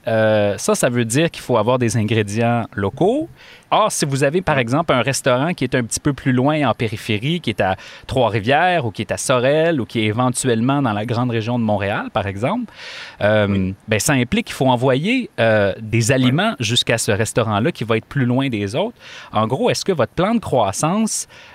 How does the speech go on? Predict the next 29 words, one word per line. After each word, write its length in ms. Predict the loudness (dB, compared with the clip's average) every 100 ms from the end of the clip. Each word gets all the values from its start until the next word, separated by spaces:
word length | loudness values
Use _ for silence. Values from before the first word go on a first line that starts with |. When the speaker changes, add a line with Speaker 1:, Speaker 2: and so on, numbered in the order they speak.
| -2
Speaker 1:
euh, 100 | 0
va 140 | 0
se 100 | 0
faire 180 | 0 0
petit 600 | 0 0 0 -2 -2 0 0
à 80 | 0
petit 600 | -2 -2 -2 -2 -2 -4 -6
ou 100 | -2
vous 160 | 0 0
êtes 120 | -2
prêt 160 | -2
à 80 | -2
prendre 280 | 0 -2 0
le 140 | 2
risque 480 | 0 0 -2 -4 -8 -16 -20 -6
de, 260 | 0 2 2
d'avoir 260 | 0 2 2
des 160 | 0 -2
coûts 260 | -4 -2
de 120 | 0
transport 640 | 0 0 0 0 2 2 0
puis 100 | -2
des 100 | -4
coûts 160 | -2
d'approvisionnement 760 | 0 0 -2 -4 -4 -2 -2 -2
qui 120 | -4
sont 160 | -4 -4
plus 260 | 0 2
élevés 460 | 2 0 0 -2